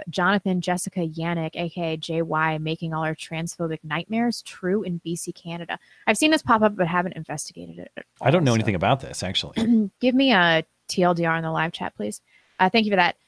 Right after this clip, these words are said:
Speaker 1: James Coleman, "Is Gillette responsible for those shaved faces of these young kids? Is that <laughs> why they were being attacked?" No.
Speaker 2: Ah, yeah, a lot of toxic masculinity in there.
Speaker 1: Yeah, Dallas Dinglewood, "It's hilarious that colored people was ousted as a non-P C term, and once they had the power to rename themselves, they <laughs> chose people of color."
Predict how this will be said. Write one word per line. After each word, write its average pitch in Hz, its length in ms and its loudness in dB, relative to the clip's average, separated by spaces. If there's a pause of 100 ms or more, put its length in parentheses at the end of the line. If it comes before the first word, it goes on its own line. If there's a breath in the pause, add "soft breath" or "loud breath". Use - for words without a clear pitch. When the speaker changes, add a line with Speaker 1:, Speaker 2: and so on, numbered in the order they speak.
(180)
Speaker 1:
James 226 380 2
Coleman, 226 400 2
"Is 214 140 0
Gillette 240 260 4
responsible 240 580 2
for 208 280 0
those 190 160 4
shaved 196 260 0
faces 190 320 -2
of 175 100 -2
these 160 200 -2
young 170 260 0
kids? 180 260 -2
Is 156 140 -6
that 160 180 -2
<laughs> 175 40 -4
why 190 200 -4
they 180 100 -8
were 180 120 -6
being 170 300 -12
attacked?" - 480 -12
No. 120 60 0
Speaker 2:
Ah, 117 420 4
yeah, 95 240 2
a - 20 -6
lot 92 180 -2
of 87 60 -4
toxic - 400 -6
masculinity 95 640 -2
in 71 120 -6
there. 127 120 -8
Speaker 1:
Yeah, 175 300 -2
Dallas 190 400 2
Dinglewood, 202 340 2
"It's 202 80 2
hilarious 226 480 6
that - 160 0
colored 240 400 2
people 185 300 -2
was 170 180 0
ousted 175 400 -2
as 165 100 -2
a 160 60 -4
non-P 170 520 -4
C 175 200 -6
term, 233 560 0
and 180 320 2
once 196 220 2
they 220 80 2
had 185 80 4
the 190 40 0
power 190 240 2
to 180 80 0
rename 180 380 -2
themselves, 165 420 -2
they - 120 0
<laughs> - 20 2
chose - 400 4
people - 500 2
of - 220 -2
color." - 240 -2